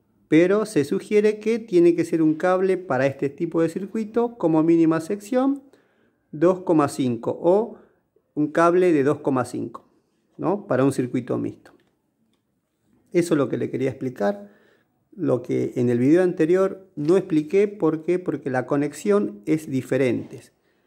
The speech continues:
¿Tá? Voy a mencionar nuevamente,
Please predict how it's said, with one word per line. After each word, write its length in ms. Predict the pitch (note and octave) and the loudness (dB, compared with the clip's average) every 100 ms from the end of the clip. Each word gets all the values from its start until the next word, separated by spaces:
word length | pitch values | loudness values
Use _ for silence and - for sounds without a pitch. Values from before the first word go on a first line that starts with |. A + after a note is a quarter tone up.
| _ _ _ _ _ _ _ _ _ _ _ - | _ _ _ _ _ _ _ _ _ _ _ -4
¿Tá? 360 | C#3+ G3+ - _ _ _ _ _ _ _ _ _ | -2 -2 -6 _ _ _ _ _ _ _ _ _
Voy 240 | - D3+ D3+ | -6 -2 0
a 60 | |
mencionar 480 | C#3 C3+ C3 B2+ C3 | 0 -2 -2 -2 0
nuevamente, 720 | C3+ D#3+ F#3 G3 G3+ G#3+ A3+ | 0 0 2 0 0 -4 -4